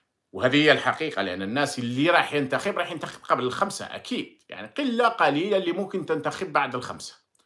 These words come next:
الناس ما تنتخبش على الثمانية نتاع الصباح كما ورونا هذوك الجنود والعسكر والجدارمية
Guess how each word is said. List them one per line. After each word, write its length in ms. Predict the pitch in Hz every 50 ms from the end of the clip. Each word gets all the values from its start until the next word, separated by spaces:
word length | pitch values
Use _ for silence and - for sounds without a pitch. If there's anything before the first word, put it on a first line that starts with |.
| _ _ _ _ _ _ _ _ _ _ _ _ _ _ _ _ _ _ _ -
الناس 720 | 135 165 226 294 311 285 233 - - - - - - _ _
ما 100 | 170 185
تنتخبش 640 | 185 202 190 - 196 190 185 226 254 220 - -
على 80 | 185 151
الثمانية 340 | 143 - 180 190 190 185 175
نتاع 180 | - 175 156
الصباح 460 | 135 - - - 127 135 110 - -
كما 280 | - - - 143 139 143
ورونا 600 | 139 139 131 131 147 151 143 143 139 139 131 135
هذوك 220 | 131 131 127 -
الجنود 540 | 127 117 113 127 143 139 135 120 98 - - - - - - _ _ _ _ _ _ _ _ _
والعسكر 1500 | _ - 107 110 117 120 117 113 117 113 113 110 110 107 104 104 104 104 104 95 90 117 135 135 - - 135 123 120 120
والجدارمية 1040 | 120 110 98 107 107 104 113 117 110 127 131 127 120 117 117 117 110 107 104 -